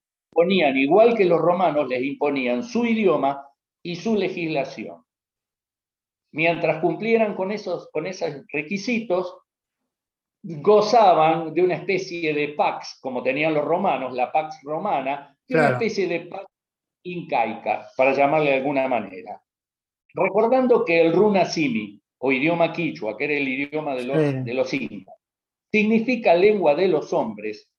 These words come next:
Speaker 1: por eso era impuesta a todos aquellos a quienes el incario dominaba. El español no era diferente. El no convertido era alguien más cercano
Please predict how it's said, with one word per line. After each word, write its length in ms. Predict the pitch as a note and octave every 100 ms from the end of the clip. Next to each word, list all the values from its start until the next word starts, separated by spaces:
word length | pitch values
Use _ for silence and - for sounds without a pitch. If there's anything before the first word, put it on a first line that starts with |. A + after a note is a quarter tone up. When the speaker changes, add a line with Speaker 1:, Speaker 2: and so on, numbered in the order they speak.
| _ -
Speaker 1:
por 160 | A#3
eso 460 | G3+ D#3+ - C#3 -
era 180 | G3 F#3+
impuesta 720 | F#3+ - G#3+ C#3+ - C3+ C3 -
a 160 | E3
todos 340 | A#3 A3 A3+ G3+
aquellos 640 | G3 G3 B2+ A#2 C3 - _ _ C3+
a 120 | E3+
quienes 380 | G#3 G#3 G3 F3
el 160 | F#3
incario 480 | F3+ F3+ E3+ E3+ E3+
dominaba. 560 | D3+ C#3 A#2 F#2 - - _ _ _ _ _ _ _ _ _
El 140 | G#3+ A3+
español 760 | A3+ G#3 A3 E3 B2+ B2+ - _ _
no 240 | - F#3+ F#3+
era 260 | G3 F3+
diferente. 720 | E3 D3 - B2+ G#2 F#2 - - _ _ _ _ _
El 240 | D3+ D3+ F3+
no 180 | A3
convertido 920 | A3 G3 F3 E3 E3 D3+ A2+ A#2 A#2 -
era 320 | F3 F3 E3
alguien 480 | F3 E3+ D#3+ D#3+ D3+
más 220 | F3+ G3
cercano 720 | - D3+ E3 E3 D3+ D3 -